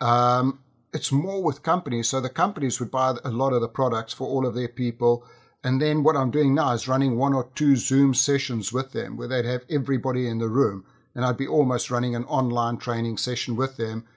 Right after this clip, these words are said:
And maybe once every three months or once a year, I'd go in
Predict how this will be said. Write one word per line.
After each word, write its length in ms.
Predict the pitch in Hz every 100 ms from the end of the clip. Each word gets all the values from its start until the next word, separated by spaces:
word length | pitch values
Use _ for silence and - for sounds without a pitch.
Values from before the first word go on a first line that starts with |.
| _ _ -
And 400 | 131 139 135 139
maybe 400 | 180 180 160 147
once 320 | 127 151 143
every 240 | 151 131
three 280 | 120 - 139
months 340 | 120 120 120 123
or 80 |
once 320 | 120 139 139 123
a 40 |
year, 240 | 117 120 117
I'd 220 | 113 -
go 220 | 131 123
in 300 | 120 101